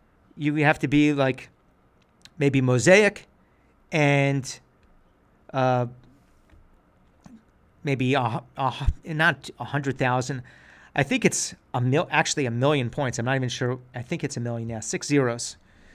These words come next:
So, uh, kudos to them and kudos to the people who still have some form of currency that is virtual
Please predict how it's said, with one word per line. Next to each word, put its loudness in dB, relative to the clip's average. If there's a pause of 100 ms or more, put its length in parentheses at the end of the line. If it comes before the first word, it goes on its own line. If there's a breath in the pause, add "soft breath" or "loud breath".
(160 soft breath)
So, 4
uh, 2 (300 soft breath)
kudos 4
to 0
them 6
and 0
kudos 6
to -8
the -2
people -2
who -2
still -2
have 6 (160 soft breath)
some 2
form 2
of 2 (220)
currency 0 (480 soft breath)
that 2
is 2
virtual 2